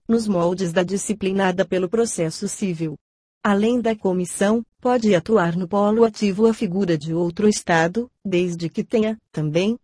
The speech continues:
aceitado a jurisdição da Corte. Isso se explica pelo fato de que a garantia dos direitos humanos é uma obrigação objetiva,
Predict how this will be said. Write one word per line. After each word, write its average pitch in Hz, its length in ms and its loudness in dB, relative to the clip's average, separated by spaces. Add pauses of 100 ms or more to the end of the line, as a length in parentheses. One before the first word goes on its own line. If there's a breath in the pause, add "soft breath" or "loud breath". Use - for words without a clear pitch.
aceitado 185 800 0
a 180 60 0
jurisdição 190 760 -2
da 175 100 0
Corte. 165 540 -4 (460)
Isso 220 280 -2
se - 140 -6
explica 202 500 -2
pelo 175 240 -2
fato 180 380 -4
de 208 140 -4
que 196 180 -2
a 202 60 2
garantia 185 640 0
dos 214 200 0
direitos 196 540 0
humanos 208 480 2
é 214 100 4
uma 185 200 2
obrigação 180 760 0
objetiva, 190 880 -2